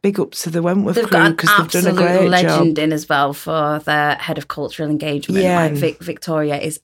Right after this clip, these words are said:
Speaker 2: absolutely incredible.
Speaker 1: Yeah.
Speaker 2: I can't wait to see what beautiful things she does for Wentworth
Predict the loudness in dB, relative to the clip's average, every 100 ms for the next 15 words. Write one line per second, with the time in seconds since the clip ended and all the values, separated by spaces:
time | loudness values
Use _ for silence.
0 | _ 2 2 0 -10 -6 -4 -2 -4 -4
1 | -4 -6 -6 -8 -6 -6 -4 -4 -2 -2
2 | 0 -2 -2 -2 -2 -2 -6 -8 -8 -4
3 | -4 -2 -2 -4 -4 -4 -4 -8 -10 -6
4 | -6 -6 -6 -6 -6 -4 -2 -2 -4 -2
5 | -4